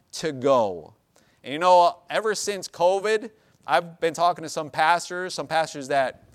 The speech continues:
support us, some pastors that don't. And, you know, they say ever since covid, they have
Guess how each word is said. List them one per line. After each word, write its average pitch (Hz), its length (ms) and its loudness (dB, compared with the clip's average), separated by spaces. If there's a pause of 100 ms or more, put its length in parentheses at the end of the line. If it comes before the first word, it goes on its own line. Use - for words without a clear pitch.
(280)
support 175 460 0
us, 175 120 0
some 170 140 -4
pastors 165 380 0
that 131 200 -4
don't. 151 340 0 (440)
And, 135 80 -4
you 151 40 0
know, 220 120 4
they 247 80 0
say - 160 -2
ever 196 180 0
since 196 240 -6
covid, 175 600 -2 (500)
they 165 320 0
have 143 480 0